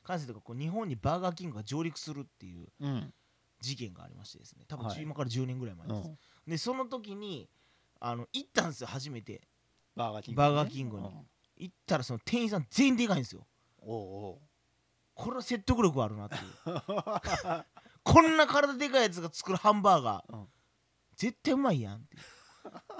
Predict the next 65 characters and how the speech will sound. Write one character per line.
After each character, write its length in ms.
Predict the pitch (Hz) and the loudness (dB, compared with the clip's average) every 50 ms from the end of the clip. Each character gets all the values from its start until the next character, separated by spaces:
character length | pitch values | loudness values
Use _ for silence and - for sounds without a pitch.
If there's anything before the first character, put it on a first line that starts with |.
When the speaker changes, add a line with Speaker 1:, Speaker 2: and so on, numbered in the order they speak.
| - - 330 320 - - 381 - - - - _ _ - - - _ _ _ 254 208 - _ - - - - _ _ _ _ _ _ _ _ _ _ _ _ _ _ _ _ _ _ _ _ _ - 190 254 302 311 277 - - | -16 -14 -14 -14 -14 -14 -14 -14 -14 -14 -14 _ _ -18 -18 -18 _ _ _ -10 -10 -10 _ -20 -20 -20 -20 _ _ _ _ _ _ _ _ _ _ _ _ _ _ _ _ _ _ _ _ _ -12 -12 -12 -10 -10 -12 -8 -4
Speaker 2:
な 140 | 175 156 | -4 -2
る 60 | - - | -2 -4
ほ 100 | 135 131 | -6 -8
ど 100 | 135 151 | -6 -4
ね。 120 | 220 277 269 - | 0 0 0 0
Speaker 1:
で 140 | - 240 269 | 0 0 0
も 140 | 220 180 190 | 0 0 0
思 180 | 262 294 294 294 | 2 4 6 6
わ 100 | 302 277 | 6 6
な 80 | 208 | 4
い 20 | 175 | 2
で 40 | |
す 60 | 147 - | 0 -4
か？ 60 | 151 | -8
Speaker 2:
う 20 | |
ん。 20 | - | -8
Speaker 1:
ち 80 | 175 | -8
ょ 20 | 160 | -6
っ 40 | |
と 60 | 131 143 | -6 -6
や 40 | 135 | -6
っ 20 | |
ぱ、 160 | - 123 - - - - | -6 -6 -8 -8 -6 -4
や 80 | 202 | -4
っ 60 | 233 - | -4 -2
ぱ 80 | - 160 | -4 -6
食 440 | - _ - - - 262 285 294 | -6 _ -8 -6 -4 -4 -4 -4
う 80 | 302 254 | -4 -2
こ 160 | - 330 349 | 0 0 2
と 220 | - 294 220 190 180 | 4 4 4 4 4
を 300 | 196 196 156 - - - _ - | 4 4 2 2 -2 -6 _ -14
Speaker 2:
う 60 | 160 | -12
ん。 160 | 165 151 123 95 - _ _ | -12 -12 -12 -14 -18 _ _
Speaker 1:
専 360 | - - - 302 294 294 294 | -10 2 4 6 6 6 4
門 140 | 277 277 269 | 2 2 0
に 100 | 262 247 | 0 -2
し 80 | - - | 0 0
て 80 | 247 240 | 0 0
る 60 | 226 | 0
感 200 | - - 214 208 | 0 -2 -2 -2
じ 120 | 190 202 | -6 -8
な 60 | 160 | -10
ん 20 | 117 | -10
で 40 | - | -12
す 40 | - | -14
よ 60 | 110 | -16
ね、 60 | 131 | -16
も 120 | 127 120 117 | -16 -16 -16
う 40 | - | -16
こ 120 | - 117 117 | -16 -16 -14
う 20 | |
見 160 | 117 131 135 | -12 -14 -12
た 120 | - 120 101 | -12 -14 -14
ら。 120 | 98 - - _ | -14 -16 -20 _
Speaker 2:
あ 400 | - 135 143 147 139 135 131 127 | -4 0 2 2 4 2 2 0
ー、 20 | 120 | -2
も 120 | 123 123 | -4 -8
う 20 | 117 | -10
食 220 | - - - 135 | -10 -10 -6 -4
べ 60 | 147 147 | -4 -4
る 60 | 127 | -2
の 80 | 113 | -2
大 160 | 113 127 131 - | -2 -2 -2 -2
好 60 | |
き。 20 | - | -4